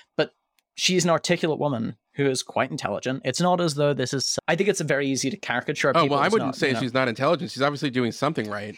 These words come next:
Speaker 2: you know.
Speaker 1: But it's also in the same sense that, uh, I, I think we return to a, a point you made on your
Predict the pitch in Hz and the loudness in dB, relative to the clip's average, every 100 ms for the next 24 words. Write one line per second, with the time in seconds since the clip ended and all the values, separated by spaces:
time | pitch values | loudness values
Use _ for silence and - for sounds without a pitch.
0 | - - 120 110 104 143 196 269 302 311 | -18 -10 -4 -4 -4 -8 -4 0 2 2
1 | 262 202 185 196 170 - 147 139 - 131 | 2 2 2 0 0 2 2 0 -2 -2
2 | 123 - _ _ - - _ _ - 160 | -2 -4 _ _ -14 -14 _ _ -8 -2
3 | 156 147 160 151 165 143 135 135 156 151 | -2 0 -2 -4 -4 -2 0 0 0 0
4 | 156 - 120 113 113 - - 139 135 - | 0 0 0 0 -2 -4 -2 0 0 -2
5 | - 143 139 127 117 110 127 120 113 113 | -2 -2 0 0 0 0 0 0 0 -2
6 | 117 - 139 113 113 - | -4 -4 -2 -2 -2 -6